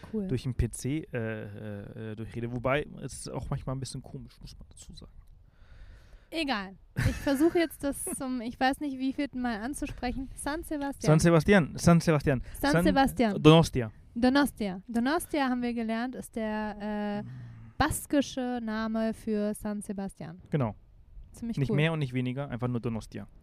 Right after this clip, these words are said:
Speaker 1: Donostia.
Speaker 2: Kein Sebastian.
Speaker 1: Jo.
Speaker 2: San Sebastian ist einfach der spanische Name, der Kas-, der, der kastellanisch-, der Ka-, der, der spanische.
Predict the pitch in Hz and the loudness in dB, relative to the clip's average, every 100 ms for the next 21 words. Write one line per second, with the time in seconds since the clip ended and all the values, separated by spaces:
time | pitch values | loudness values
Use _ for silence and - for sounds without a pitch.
0 | - - 214 208 185 160 - - - 131 | -20 -8 -2 -2 -2 -6 -14 -6 -2 0
1 | 131 117 - 110 101 - _ _ - 208 | 0 -2 -4 -8 -10 -18 _ _ -6 -6
2 | 180 - - - 127 - - 147 151 143 | -6 -12 -20 -18 -18 -12 2 2 4 2
3 | 127 151 135 120 120 117 104 - 123 120 | 0 -4 -6 -4 -2 0 -2 0 0 0
4 | - 107 104 107 - 113 - 120 117 - | -2 -6 -6 -6 -6 -6 -4 -4 -4 -6
5 | 120 110 107 - 127 120 - 117 123 120 | -8 -6 -8 -6 -4 -4 -6 -6 -6 -6
6 | 113 - - - 120 113 - - 123 117 | -8 -12 -20 -16 -8 -8 -8 -10 -6 -4
7 | 107 104 - - - - - 156 - 131 | -6 -8 -16 -20 -20 -14 -4 -2 2 0
8 | 104 - | -2 -10